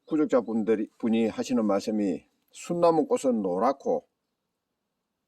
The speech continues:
좀 노란, 노란 것 같습니다. 그죠? 좀 노랗고 암나무 꽃은 연두색이라고 하셨거든요.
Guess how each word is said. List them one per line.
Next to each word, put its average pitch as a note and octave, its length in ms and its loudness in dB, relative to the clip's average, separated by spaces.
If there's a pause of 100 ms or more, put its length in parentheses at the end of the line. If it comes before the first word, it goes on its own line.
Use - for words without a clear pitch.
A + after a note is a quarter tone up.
(460)
좀 - 220 -10
노란, G3+ 320 -4 (400)
노란 G#3+ 260 -4
것 A#3 100 -4
같습니다. G#3 520 -6
그죠? F2 240 -10 (800)
좀 F#2+ 220 -10
노랗고 - 640 -2 (1080)
암나무 E3 460 4
꽃은 B2+ 440 0
연두색이라고 A#2 1000 2
하셨거든요. F#2 840 -4